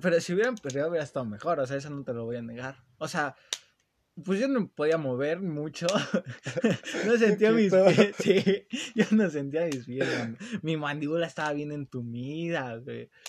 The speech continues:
Speaker 1: Te lo
Speaker 2: Como
Speaker 1: juro
Speaker 2: la
Speaker 1: que ya me
Speaker 2: de
Speaker 1: había est-
Speaker 2: Commander.
Speaker 1: Sí.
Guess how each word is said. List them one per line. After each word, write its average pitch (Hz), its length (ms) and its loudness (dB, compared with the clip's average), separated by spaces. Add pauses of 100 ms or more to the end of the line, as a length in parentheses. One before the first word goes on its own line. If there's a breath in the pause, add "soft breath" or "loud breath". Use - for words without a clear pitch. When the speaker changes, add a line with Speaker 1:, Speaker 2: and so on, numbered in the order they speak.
(100)
Speaker 1:
Te 139 120 0
lo 139 80 0
Speaker 2:
Como 120 120 0
Speaker 1:
juro 156 120 2
Speaker 2:
la - 80 0
Speaker 1:
que 143 80 4
ya 135 60 2
me 117 80 2
Speaker 2:
de 139 60 2
Speaker 1:
había 135 120 -2
est- 120 80 0
Speaker 2:
Commander. 123 380 0 (220)
Speaker 1:
Sí. 151 640 -2